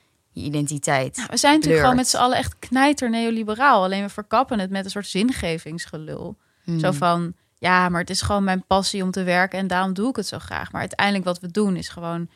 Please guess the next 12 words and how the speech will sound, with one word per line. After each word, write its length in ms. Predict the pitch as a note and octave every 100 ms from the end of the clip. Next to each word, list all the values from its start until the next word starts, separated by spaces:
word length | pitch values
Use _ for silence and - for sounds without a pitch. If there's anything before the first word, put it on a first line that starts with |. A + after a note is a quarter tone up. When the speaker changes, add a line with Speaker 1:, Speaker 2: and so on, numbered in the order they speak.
| _ _ _
Speaker 2:
keihard 360 | - A3 G#3+ F3+
werken, 560 | D3+ D3 D#3+ E3 E3+ -
de 100 | -
economie 580 | F3+ F3 F3+ F3+ F3+ F3+
constant 460 | - G3 F#3+ F3 E3+
vooruit 540 | - D#3+ D3 E3+ - -
duwen 560 | F#3 G3 F#3 F#3+ G3 - _ _ _ _ _
en 160 | G3 G3
onszelf 400 | F#3+ - G3 G3+
richting 360 | G3 - A3
een 80 | A3+
burn-out. 720 | A#3+ C#4+ A#3 C#3 C#3 - -